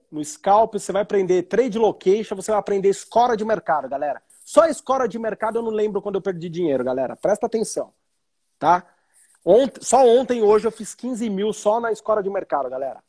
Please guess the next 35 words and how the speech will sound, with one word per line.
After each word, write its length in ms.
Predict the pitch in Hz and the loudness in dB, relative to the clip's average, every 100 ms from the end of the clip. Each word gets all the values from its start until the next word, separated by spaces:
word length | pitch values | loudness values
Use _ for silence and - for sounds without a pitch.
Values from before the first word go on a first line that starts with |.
| _ _ - - - _ | _ _ -20 -20 -20 _
Depois 260 | - 233 | 2 2
você 40 | 240 | 4
vai 100 | 247 | 2
aprender, 440 | - 220 196 196 | 4 2 4 2
você 100 | - | 4
vai 140 | 180 202 | 2 4
receber 500 | 208 208 214 180 190 | 2 4 2 2 2
todas 280 | 233 254 | 0 0
as 120 | 226 185 | -2 -4
minhas 180 | 220 | -4
tabelas 560 | - 214 151 175 202 202 | 0 0 2 2 4 0
do 140 | 151 | -2
gerenciamento 680 | 170 196 220 202 196 190 175 | 0 0 0 -2 -2 -2 -4
de 100 | 151 | -6
risco, 360 | 131 196 208 _ _ _ - | -4 -6 -6 _ _ _ 2
vai 100 | 190 | 2
aprender 340 | - 220 208 | 4 4 4
a 40 | |
ser 120 | 220 233 | 0 0
um 80 | |
cara 200 | 214 214 | 0 0
disciplinado, 880 | 208 214 - 262 - 208 170 180 202 | 0 -2 -6 -8 -4 -2 0 0 0
vai 100 | 185 | 0
aprender 300 | 214 220 214 | 0 -2 -2
a 40 | 226 | -2
ter 160 | 226 | -2
um 80 | 214 | -2
perfil 420 | 240 226 - 247 | 0 0 0 -4
de 80 | 226 | -2
um 80 | 233 | -2
trader 440 | 202 208 202 208 _ _ _ - | 2 2 0 -8 _ _ _ -8
e 80 | |
vai 200 | 185 202 | 2 2
ter 140 | 208 214 | 4 4
ainda 400 | 208 202 190 | 4 4 2